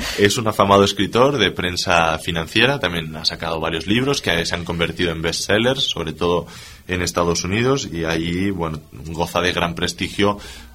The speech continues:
por la sencillez de, de su escritura. Eh, el, el consejo que nos trae hoy es, si no sabes quién eres,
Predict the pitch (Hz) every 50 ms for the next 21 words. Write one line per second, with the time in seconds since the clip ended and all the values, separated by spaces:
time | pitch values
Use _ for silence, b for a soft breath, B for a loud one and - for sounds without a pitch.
0 | - - 113 117 127 135 127 71 90 113 110 107 107 110 110 110 107 104 - -
1 | - - - 113 98 92 - 98 92 85 104 - - 117 107 101 98 92 87 85
2 | 80 78 82 80 78 78 78 76 76 78 73 - - 87 80 78 - - 85 82
3 | - 90 87 82 73 69 - b b b b b b b b b b b b b
4 | b b b b b _ _ _ - 95 92 90 90 87 87 87 87 87 87 87
5 | 87 85 85 85 85 80 78 78 78 78 71 - - 64 64 55 - - 101 98
6 | - 107 98 120 113 107 113 104 110 104 101 95 - 107 104 104 110 117 123 131
7 | 120 104 95 92 90 - - - - - - 110 104 107 - 117 101 104 98 -
8 | - 110 104 107 110 104 110 120 131 - -